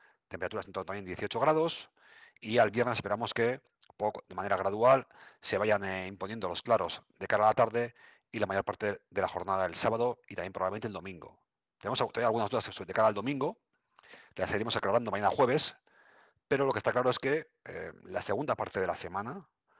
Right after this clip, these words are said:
jueves, viernes, sábado y domingo, vamos a tener una situación en la cual, de manera gradual,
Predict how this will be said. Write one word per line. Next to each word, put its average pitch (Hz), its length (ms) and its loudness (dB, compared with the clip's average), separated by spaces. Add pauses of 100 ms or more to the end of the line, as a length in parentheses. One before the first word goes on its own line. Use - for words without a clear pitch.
(160)
jueves, 98 600 -2
viernes, 85 420 -4
sábado 98 420 -4
y 101 80 -16
domingo, 113 300 -4
vamos 107 140 -2
a - 40 -14
tener 110 100 0
una 110 80 0
situación 117 300 -4
en 95 60 -10
la 92 100 0
cual, 139 300 -2 (360)
de - 60 -20
manera 92 260 0
gradual, 139 480 4